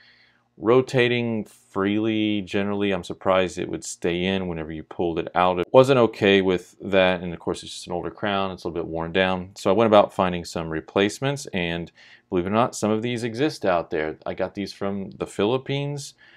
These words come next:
of all places, and it's a really small crown. About nothing else is gonna <laughs> fit this, to be honest.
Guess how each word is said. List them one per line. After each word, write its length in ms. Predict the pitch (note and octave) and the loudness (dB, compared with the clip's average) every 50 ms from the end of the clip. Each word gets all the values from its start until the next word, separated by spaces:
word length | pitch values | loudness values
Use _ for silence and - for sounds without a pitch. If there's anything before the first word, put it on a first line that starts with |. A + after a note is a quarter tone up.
| _ _ _ - | _ _ _ -6
of 160 | - G#2 A#2 | -4 0 2
all 160 | B2 B2+ B2 | 2 2 2
places, 680 | - - B2+ B2 B2+ A#2+ - C#3+ C#3+ C#3+ C3+ C3+ - _ _ _ _ _ _ _ _ _ _ - | 0 -2 -2 -2 -2 -2 -4 -2 -2 -2 -4 -6 -12 _ _ _ _ _ _ _ _ _ _ -4
and 300 | F#2 F2+ F2 E2+ F2 - | -2 -2 -2 -4 -4 -4
it's 140 | - - - | -6 -6 -6
a 60 | E2+ - - - | -6 -4 4 4
really 160 | E3 D3 A2 | 6 6 4
small 340 | - - - A2+ G2+ F2 E2+ | 0 -2 0 2 2 2 2
crown. 400 | - - A2+ F#2+ E2 D#2+ F2 F2+ | 0 -2 -2 0 0 -2 -4 -2
About 240 | F2 G2 F#2 - - | 0 0 0 0 0
nothing 320 | G#2+ A2 A2 - G#2 F#2 | -2 -2 -2 0 0 -2
else 180 | G2 G2 - - | -2 -2 -2 -6
is 60 | - | -6
gonna 220 | E2+ D#2+ D#2+ D2+ | -6 -6 -6 -6
<laughs> 0 | |
fit 300 | - - - - F#2 - - | -10 -10 -10 -10 -8 0 0
this, 340 | F2 - - - - - | 2 2 2 0 0 -2
to 440 | - - - - - _ _ - - | -6 -4 -4 -4 -6 _ _ -8 -2
be 120 | G2+ F#2 E2+ | -2 0 0
honest. 340 | E2 F2+ E2+ F2 E2+ - | 0 -2 -2 -4 -8 -10